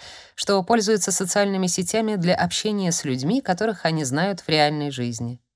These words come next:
О том же говорят и большинство детей, увлекающихся видеоиграми.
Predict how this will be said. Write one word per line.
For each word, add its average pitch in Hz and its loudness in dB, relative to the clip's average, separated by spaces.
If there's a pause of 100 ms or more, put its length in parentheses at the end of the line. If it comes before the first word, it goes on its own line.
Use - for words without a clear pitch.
(420)
О 180 2
том 285 4
же 269 0
говорят 185 2
и 233 0
большинство 170 0
детей, 156 -2
увлекающихся 156 -2
видеоиграми. 139 -2